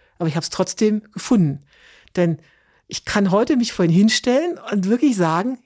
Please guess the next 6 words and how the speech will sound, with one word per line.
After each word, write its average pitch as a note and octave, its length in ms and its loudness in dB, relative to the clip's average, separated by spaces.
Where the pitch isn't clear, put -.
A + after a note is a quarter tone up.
„Ja, E3+ 460 0
ich - 460 0
bin G3 380 2
ein D#3+ 220 -2
glücklicher F3+ 720 -2
Mensch.“ D#3+ 500 -4